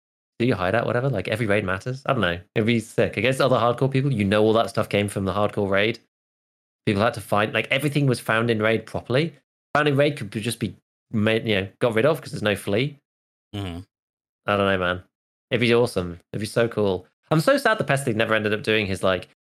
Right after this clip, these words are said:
Speaker 1: week of hardcore. Remember, you said that ages ago, and we've talked
Speaker 2: Oh,
Speaker 1: about it, like,
Speaker 2: yeah.
Speaker 1: periodically. I keep bringing it up, where he was like, "Yeah, like, two hundred creators or something."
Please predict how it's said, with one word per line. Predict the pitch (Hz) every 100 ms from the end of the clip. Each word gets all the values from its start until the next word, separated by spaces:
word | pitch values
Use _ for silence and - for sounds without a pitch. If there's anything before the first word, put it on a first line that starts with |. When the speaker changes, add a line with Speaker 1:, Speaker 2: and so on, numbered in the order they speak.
| _
Speaker 1:
week | 101 117 113
of | 107
hardcore. | 101 98 - 113 131 139 _ _ _ -
Remember, | 123 131
you | 139
said | 202
that | - 127
ages | 151 170 170 170 165 139
ago, | 117 117
and | 113
we've |
talked | 113 170 117
Speaker 2:
Oh, |
Speaker 1:
about | 139 139
it, | 87
like, | 107
Speaker 2:
yeah. | 95
Speaker 1:
periodically. | 127 113 123 120
I | 104
keep | 110 139
bringing | 123 110
it |
up, | 110 101
where | 104
he |
was | 104 104
like, | 101 - _ _ -
"Yeah, |
like, | 117 120
two | - 139
hundred | 135 131
creators | - 113 113 117 110
or | 110
something." | 104 101 107 107 110